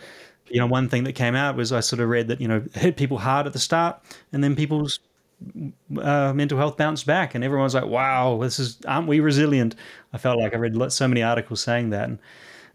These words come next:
and, uh, I, I don't, my experience is personally, and just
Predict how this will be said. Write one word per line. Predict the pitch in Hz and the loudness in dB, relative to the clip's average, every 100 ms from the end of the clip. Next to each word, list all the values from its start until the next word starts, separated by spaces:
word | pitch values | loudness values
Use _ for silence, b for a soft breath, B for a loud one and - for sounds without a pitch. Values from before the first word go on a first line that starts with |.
| _ _ _ _ _ - | _ _ _ _ _ -2
and, | 120 117 | 0 0
uh, | 110 113 131 147 - | 0 0 0 -2 -4
I, | |
I | 165 | -6
don't, | 160 165 - - - | -4 -4 -6 -12 -2
my | 151 196 | 2 2
experience | 190 - 113 110 104 110 | 0 -2 0 0 -2 -4
is | 104 101 - _ | -4 -6 -10 _
personally, | 196 190 160 131 127 | 2 2 2 2 0
and | 117 123 | -2 -4
just | 113 - | -4 -6